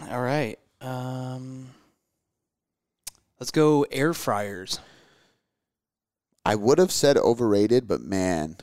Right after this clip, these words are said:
Speaker 2: since we got one.
Speaker 1: Very convenient.
Speaker 2: Very convenient. We got two for Christmas.
Speaker 1: Whoa.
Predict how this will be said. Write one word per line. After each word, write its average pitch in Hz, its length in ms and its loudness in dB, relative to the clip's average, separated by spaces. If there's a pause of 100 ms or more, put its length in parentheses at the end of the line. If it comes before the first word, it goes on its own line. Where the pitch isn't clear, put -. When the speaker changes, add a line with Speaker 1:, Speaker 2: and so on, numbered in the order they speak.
Speaker 2:
since - 280 -12
we 113 60 -6
got 95 240 2
one. 113 200 0
Speaker 1:
Very 160 160 -2
convenient. 131 520 -12 (320)
Speaker 2:
Very 101 160 2
convenient. 82 420 -8
We 110 80 -2
got 143 180 4
two - 200 -2
for 151 140 -4
Christmas. 98 600 -4
Speaker 1:
Whoa. 120 240 -8